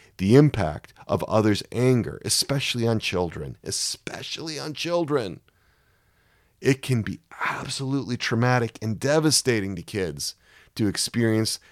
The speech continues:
their parents' uncontained and uncontrolled anger. We're gonna talk about that. But I think it's so important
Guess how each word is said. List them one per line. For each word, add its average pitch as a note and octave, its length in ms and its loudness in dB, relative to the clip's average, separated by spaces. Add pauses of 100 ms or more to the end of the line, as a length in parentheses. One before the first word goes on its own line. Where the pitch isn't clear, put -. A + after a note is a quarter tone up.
(120)
their A2 140 6
parents' G2 500 -2
uncontained F#2 600 -4
and F2 120 -4
uncontrolled E2 540 -4
anger. A#2 280 4
We're C2+ 120 -6
gonna D#2 80 -6
talk D3+ 300 6
about F#2+ 260 0
that. C2+ 240 -8 (3250)
But B2 120 2
I B2+ 60 2
think B2 240 -2
it's A#2+ 140 -2
so C#3 400 6
important B2 720 0